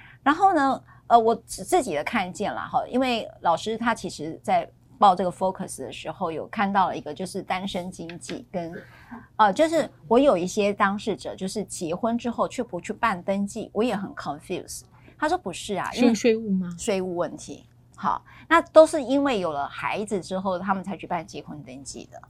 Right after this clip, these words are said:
Speaker 2: 嗯。
Speaker 1: 嗯，他们通常都会觉得夫妻一直要有关于税务的事情要处理，真的很麻烦。然后呢，还有第二件事情是，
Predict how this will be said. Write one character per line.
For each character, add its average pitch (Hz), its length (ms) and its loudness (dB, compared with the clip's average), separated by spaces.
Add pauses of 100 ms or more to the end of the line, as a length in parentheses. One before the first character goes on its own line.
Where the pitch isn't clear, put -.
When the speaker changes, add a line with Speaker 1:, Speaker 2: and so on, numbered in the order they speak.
(140)
Speaker 2:
嗯。 175 180 -8 (300)
Speaker 1:
嗯， 196 160 -4
他 302 120 2
们 302 80 4
通 285 200 0
常 180 220 -2
都 196 80 -2
会 220 140 2
觉 175 180 -8
得 165 200 -8 (380)
夫 285 120 0
妻 277 220 -2
一 247 40 -2
直 202 200 -6
要 196 360 2
有 185 180 -6
关 214 300 0
于 185 60 -6
税 220 220 -2
务 202 100 -2
的 170 100 -2
事 185 180 -4
情 180 160 -12
要 170 160 -4
处 - 280 -12
理， 165 100 -10
真 190 180 -8
的 196 60 -6
很 - 320 -10
麻 110 240 -16
烦。 - 200 -10 (420)
然 220 120 0
后 302 200 4
呢， 262 300 2 (420)
还 - 140 6
有 311 140 6
第 285 200 2
二 262 80 4
件 254 220 2
事 240 160 -2
情 143 200 -8
是， 185 340 -4